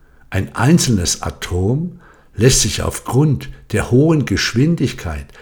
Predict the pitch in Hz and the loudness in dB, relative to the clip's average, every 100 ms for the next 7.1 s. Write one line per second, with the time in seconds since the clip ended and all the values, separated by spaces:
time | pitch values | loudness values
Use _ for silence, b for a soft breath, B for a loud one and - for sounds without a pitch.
0 | B - 87 80 80 76 - - b b | B -2 0 0 -4 -8 -12 -16 b b
1 | - 82 - - 85 78 80 - 127 156 | -6 -2 -2 -2 -4 -4 -2 0 2 0
2 | 117 - - - _ _ _ - b b | -2 -10 -16 -20 _ _ _ -20 b b
3 | b b b b b b b b 98 - | b b b b b b b b -8 2
4 | 131 147 139 - - 117 - 107 104 104 | 2 4 2 0 0 0 0 0 0 2
5 | 101 - 101 95 87 b b b b - | 0 0 -2 0 -4 b b b b -2
6 | 92 90 - 98 104 104 78 69 62 - | -2 -4 -6 -2 0 0 -4 -8 -12 -16
7 | - | -20